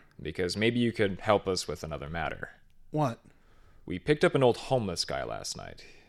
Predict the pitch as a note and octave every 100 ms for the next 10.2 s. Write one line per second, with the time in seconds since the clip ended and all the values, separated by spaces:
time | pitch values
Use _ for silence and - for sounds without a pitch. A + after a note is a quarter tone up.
0 | - - E2 E2 D#2+ G2+ G2 F#2 F2 -
1 | - F2 - - - _ _ _ _ -
2 | - G2 G2+ F#2 F#2 E2+ - - A#2 G#2+
3 | F#2 - F#2 F2+ F2+ - F2 E2+ - F2
4 | D#2+ D#2 F#2+ - F#2+ E2 E2 E2+ - A2+
5 | E2+ E2 - - - - - F2+ F#2+ F#2
6 | - - G2+ F#2 E2+ D#2 D2 - A2+ F2
7 | - - - - C#2+ D#2+ A2+ A2 F#2 E2+
8 | F#2 F#2+ - G#1 - _ _ _ _ _
9 | _ F#2+ C3 C3 A#2+ A2 B2+ D#3+ A#2 -
10 | G#2